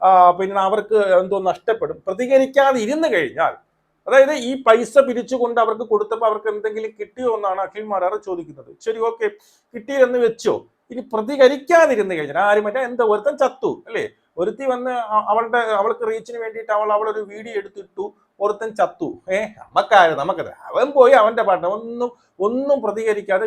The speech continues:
വീട്ടിനകത്ത് ഇരിക്കുക എന്നുള്ളത്. അപ്പൊ എങ്ങനെ വീട്ടിനകത്ത് ഇരുത്തി കഴിഞ്ഞാൽ അവർക്ക് സമാധാനം കിട്ടും, ഈ പറയുന്ന ദീപക്കിനും, ആ, മനഃശാന്തി, ആ, മനഃശാന്തി കിട്ടും. ഇതൊക്കെയാണ്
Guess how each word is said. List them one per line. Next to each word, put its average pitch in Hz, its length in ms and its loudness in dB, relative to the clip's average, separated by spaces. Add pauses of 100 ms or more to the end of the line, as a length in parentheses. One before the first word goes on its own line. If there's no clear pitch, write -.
വീട്ടിനകത്ത് 208 520 -6
ഇരിക്കുക 277 320 -2 (500)
എന്നുള്ളത്. 208 300 -2
അപ്പൊ 294 140 2
എങ്ങനെ 320 260 2
വീട്ടിനകത്ത് 277 400 2
ഇരുത്തി 254 160 0
കഴിഞ്ഞാൽ 269 260 4
അവർക്ക് 240 380 0
സമാധാനം 220 500 0
കിട്ടും, 202 240 -12 (100)
ഈ 208 140 -10
പറയുന്ന 196 380 -2 (120)
ദീപക്കിനും, 202 520 -6 (440)
ആ, 175 80 4 (140)
മനഃശാന്തി, 196 540 4 (100)
ആ, 180 40 8 (280)
മനഃശാന്തി 202 520 4
കിട്ടും. 190 220 -8
ഇതൊക്കെയാണ് 233 400 -2